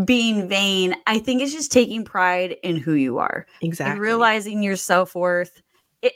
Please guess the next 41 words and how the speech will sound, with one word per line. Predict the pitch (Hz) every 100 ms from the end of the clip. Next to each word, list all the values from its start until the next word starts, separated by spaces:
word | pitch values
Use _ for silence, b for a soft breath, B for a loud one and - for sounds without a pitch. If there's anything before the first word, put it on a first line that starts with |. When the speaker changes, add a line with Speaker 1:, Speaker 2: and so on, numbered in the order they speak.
| -
Speaker 1:
this | 240 285
whole | 311 285
conversation | 320 320 294 247 247 233
keeps | 233 196
reminding | 214 190 190
me | 185
of | 180
that | 170 -
Malcolm | 185 180 208 208
Gladwell | 165 151 170 156
principle. | - 151 147 151
Do | 151
you | 170
remember, | 180 180
Taylor, | 185 180
the | 165
broken | 151 170 165 160
window, | 151 151 156 170 185 _ _ _ _ _
like, | 170 -
Speaker 2:
Yeah, | 180 185
Speaker 1:
principle | 165 175
Speaker 2:
but | 160
Speaker 1:
from | 170
one | 165
of | 160
Malcolm | 151 156 160
Gladwell's | 151 143 160 180
Speaker 2:
I'm |
trying | 170 190
to |
Speaker 1:
books? | 185
Speaker 2:
remember | 180 175 165
it | 156
fully. | 170 160 147
Go, | 165
so | - 156
go | 151
ahead | 160 151
and | 147
explain | - 147 143
it. | 139